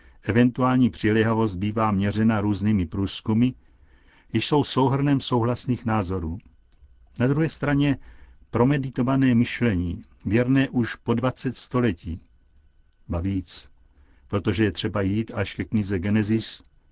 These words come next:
první knize Starého zákona. Tedy myšlení věrné náboženské antropologii.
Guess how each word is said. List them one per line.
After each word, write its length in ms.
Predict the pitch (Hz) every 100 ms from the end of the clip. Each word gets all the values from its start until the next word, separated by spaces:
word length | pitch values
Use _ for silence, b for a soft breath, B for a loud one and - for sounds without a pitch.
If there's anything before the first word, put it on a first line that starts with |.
| _ -
první 320 | 110 110 117
knize 260 | 117 107 107
Starého 400 | - 110 107 107
zákona. 540 | 113 120 110 92 80 - _ - b b b b b b b b
Tedy 220 | 127 131
myšlení 580 | 120 123 143 156 160 139
věrné 560 | 87 113 131 143 151
náboženské 920 | 135 120 127 131 131 131 - - 127
antropologii. 960 | - 117 120 117 107 92 87 78 85 -